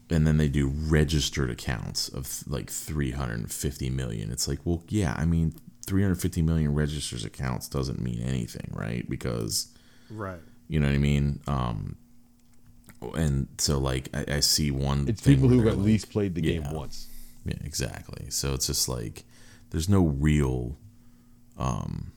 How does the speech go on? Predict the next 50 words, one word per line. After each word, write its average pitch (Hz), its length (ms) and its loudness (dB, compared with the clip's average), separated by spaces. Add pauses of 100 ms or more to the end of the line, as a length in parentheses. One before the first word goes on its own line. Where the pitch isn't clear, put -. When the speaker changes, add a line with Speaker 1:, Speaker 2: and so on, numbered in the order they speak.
(160)
Speaker 1:
you 78 100 0
know, 67 100 -2
answer, 60 460 -4
I - 60 -8
think, - 240 -8
to - 100 -10
that, 50 320 -10 (300)
to - 80 -8
that 52 180 -6
question. 50 640 -8
But 50 100 -10
I 62 80 -8
think - 480 -6 (240)
Speaker 3:
Well, - 160 -4 (380)
I 143 140 2
think, 143 440 0 (260)
I 113 60 2
mean, 107 120 6
really, 123 260 6
it - 20 4
would, 98 160 2
I 98 120 0
would 104 120 0
say 101 120 0
it 92 40 2
would 90 100 0
have 90 120 -2
to 87 40 -6
be 85 160 -2
average 87 360 -4
daily 80 240 -4
users 78 440 -6
would 71 100 -10
be 80 80 -4
the 73 120 -6
numbers 80 320 -6
you'd, 71 220 -6 (340)
you'd 76 160 -8
want. - 380 -14 (420)
But 78 280 0 (160)
if 92 220 -2
they, 95 120 2
if 90 220 -2
neither 101 360 4 (260)
company 85 440 -4
or 69 100 -4
whatever 69 300 -6
is 67 100 -12
releasing 65 480 -8
that. - 220 -14